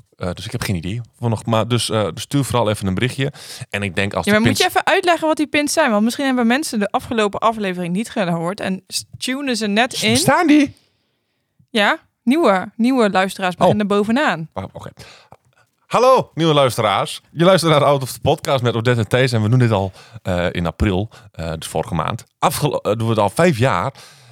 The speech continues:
Speaker 1: En omdat dat, eh, heel erg bijzonder is, want er is geen,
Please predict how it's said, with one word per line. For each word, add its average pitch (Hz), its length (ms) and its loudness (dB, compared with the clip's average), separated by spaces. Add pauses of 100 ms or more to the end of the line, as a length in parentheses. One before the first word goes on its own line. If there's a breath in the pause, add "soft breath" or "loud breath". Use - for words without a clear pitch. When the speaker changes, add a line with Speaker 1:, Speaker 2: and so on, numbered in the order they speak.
Speaker 1:
En 98 180 -2
omdat 98 280 -2
dat, 87 220 -4
eh, 82 140 -8
heel 78 140 -8
erg 76 120 -8
bijzonder 101 320 0
is, 87 180 -2
want 85 240 -4
er 85 160 -10
is 85 140 -8
geen, - 220 -8